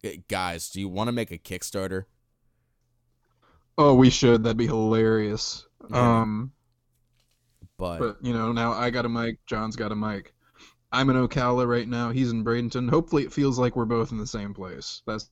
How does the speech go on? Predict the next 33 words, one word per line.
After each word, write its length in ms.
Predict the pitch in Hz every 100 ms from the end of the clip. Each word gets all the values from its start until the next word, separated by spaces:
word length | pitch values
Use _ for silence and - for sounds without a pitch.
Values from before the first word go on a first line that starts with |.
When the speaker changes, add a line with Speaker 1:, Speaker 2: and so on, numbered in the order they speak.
| -
Speaker 2:
the 80 | 104
goal 240 | 95 92
here. 240 | 107 - - _ 90
Speaker 1:
Yeah, 300 | 107 110 78 -
most 280 | 107 117 -
definitely. 640 | 101 92 92 73 78 73 _ _ _ _ _
Um, 380 | - 90 87 82 -
and 220 | 101 101
we'll 100 | 135
continue 480 | 151 151 160 147 131
to, 520 | - - 127 117 107 - -
you 100 | 110
know, 140 | 104
really 320 | 95 104 107 92
get 260 | 107 101
there 180 | 104 101
in 80 | 95
terms 320 | - 98 92
of 140 | 87 82
our 160 | 90 95
audio 560 | 98 95 92 92 90
and, 180 | 82 76 - - -
and 140 | 87
try 200 | 85 95
to 80 | 90
fix 300 | - 95 -
everything 360 | 92 85 87 90
up 160 | 87
as 140 | 82 -
the 80 | 76
time 320 | 98 87 87
goes 260 | 87 87
on. 380 | 90 90 90 85